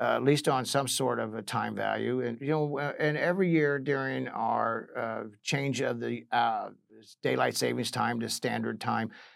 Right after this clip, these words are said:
you know, with the fire departments and everybody makes a big push for having our smoke alarms. Well, I think you also, also be thinking about your carbon monoxide detectors. But you wanna, like I said, we already talked about, uh, you know, checking it regularly,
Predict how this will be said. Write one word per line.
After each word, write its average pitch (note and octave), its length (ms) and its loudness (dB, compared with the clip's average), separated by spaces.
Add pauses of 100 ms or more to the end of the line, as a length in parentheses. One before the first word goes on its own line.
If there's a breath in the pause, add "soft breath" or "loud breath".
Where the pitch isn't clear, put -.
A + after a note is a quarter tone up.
(160 loud breath)
you C3+ 120 0
know, A#2 140 -2
with A2 180 -2
the A2 200 0
fire B2 280 4
departments A#2 540 0
and A2+ 80 -2
everybody A2+ 380 2
makes A2 260 -2
a A2+ 60 -2
big G#2+ 240 -2
push A2 360 -4
for A2 360 -2
having A2 400 0
our G2+ 80 -6
smoke A3+ 320 2
alarms. G#2+ 280 -4
Well, C3+ 160 2
I G#3+ 120 2
think C#3 260 -2
you A#2+ 120 0
also, B2 340 2
also G#2+ 300 0
be A2 100 -4
thinking G#2+ 360 -6
about G2+ 260 -4
your G2 60 -12
carbon A2 220 -2
monoxide G#2+ 540 0
detectors. G#2 480 -6 (400 loud breath)
But C3 160 4
you D#3+ 80 8
wanna, D#3 200 6
like C#3 180 6
I C3 40 0
said, C3 160 4
we C#3 120 8
already C#3+ 160 6
talked B2+ 280 6
about, B2 340 6
uh, A#2 300 4
you B2 180 0
know, A2 80 -2
checking A#2+ 400 2
it A#2+ 140 -2
regularly, A#2 880 2